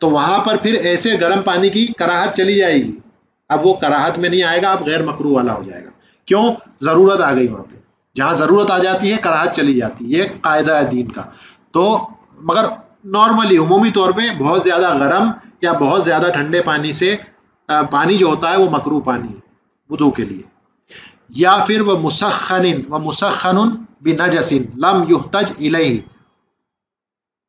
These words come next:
एक ये कि मुसख्खन कहते हैं बॉइल्ड पानी, जो boiling water होता है, गर्म पानी,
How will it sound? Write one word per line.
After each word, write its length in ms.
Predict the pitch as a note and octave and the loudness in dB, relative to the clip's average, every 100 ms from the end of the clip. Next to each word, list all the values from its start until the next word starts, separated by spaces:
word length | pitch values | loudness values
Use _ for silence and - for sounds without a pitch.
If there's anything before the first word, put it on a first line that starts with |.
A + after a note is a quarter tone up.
| _ _ _ | _ _ _
एक 140 | E3 E3 | -2 0
ये 240 | F3 G3 A3 - _ _ _ | 2 2 0 -6 _ _ _
कि 360 | F#3 G3+ G#3+ - D3+ | 2 4 2 -2 -10
मुसख्खन 540 | D#3 F#3+ - A3+ G#3+ | -6 -4 -2 -2 0
कहते 220 | F#3+ F#3+ | 0 0
हैं 180 | G#3 D#3+ | -2 0
बॉइल्ड 420 | D#3 E3+ F3 C#3+ A#2 _ _ | 0 2 0 -2 -6 _ _
पानी, 260 | C3+ C#3+ D#3 | -2 -2 -4
जो 220 | C#3 D#3 | -2 -2
boiling 640 | C#3 D3 C#3 D#3 F#3 F#3+ | -2 -6 -2 2 2 4
water 240 | E3 D#3 E3+ | 2 0 0
होता 220 | E3 C#3+ | 0 0
है, 80 | B2+ | 0
गर्म 260 | C#3 E3+ | 0 0
पानी, 380 | E3 D3 C3 A2+ | 0 -2 -2 -4